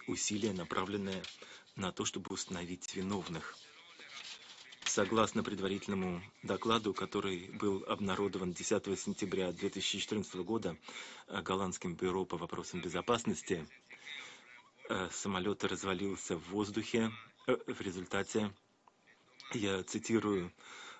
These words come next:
э, «структурного разрушения из-за воздействия многочисленных, э, объектов с высокой кинетической энергией из-за пределов самолета».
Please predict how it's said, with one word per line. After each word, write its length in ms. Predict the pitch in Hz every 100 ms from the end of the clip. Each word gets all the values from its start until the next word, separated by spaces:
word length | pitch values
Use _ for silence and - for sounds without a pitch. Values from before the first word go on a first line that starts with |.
| - -
э, 300 | 92 90 - - - - - - - - - - - _ _ - - - - 123 120 110
«структурного 1400 | - 127 110 - - - 113 113 104 101 95 95 92 87
разрушения 680 | 85 92 - 110 117 113 - -
из-за 640 | 107 95 90 95 90 90 - _ - - - - - - - - - - - _
воздействия 760 | - 110 98 104 98 - 98 92
многочисленных, 920 | 95 95 92 - 101 110 98 - - - -
э, 260 | 101 87 - _
объектов 540 | 110 90 98 95 104 -
с 80 |
высокой 400 | 95 92 107 110
кинетической 520 | 98 104 104 101 - 92
энергией 600 | 104 104 104 95 92 - - - - -
из-за 280 | 107 117
пределов 420 | 113 107 113 101 -
самолета». 580 | 101 98 92 85 90